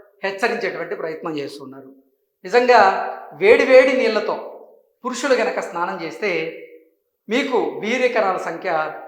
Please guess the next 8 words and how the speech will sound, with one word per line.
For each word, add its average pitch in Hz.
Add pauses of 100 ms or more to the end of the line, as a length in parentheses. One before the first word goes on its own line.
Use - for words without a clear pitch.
(120)
తగ్గేటువంటి 180
అవకాశం 151
ఉంది. 135
దానికి 151
కారణం 214
ఏంటంటే 180 (600)
పురుషులకి 269 (440)
వృషణాలు 220